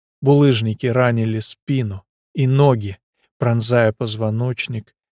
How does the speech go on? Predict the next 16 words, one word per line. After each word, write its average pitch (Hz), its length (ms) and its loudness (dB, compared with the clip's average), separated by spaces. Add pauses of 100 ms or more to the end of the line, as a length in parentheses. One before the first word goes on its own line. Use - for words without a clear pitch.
и 139 100 -2
царапая 131 680 0
конечности, 127 1080 -4 (260)
когда 123 300 2
монстр 127 580 0 (100)
потянул 110 540 -4
его 107 420 -6
назад. 104 540 -10 (1000)
Призрак 113 520 -2 (120)
поднял 117 560 -2
Конора 135 540 0 (280)
и 127 120 0
снова 147 680 2
ударил 127 600 2
о 131 120 -2
дерево. 101 640 -4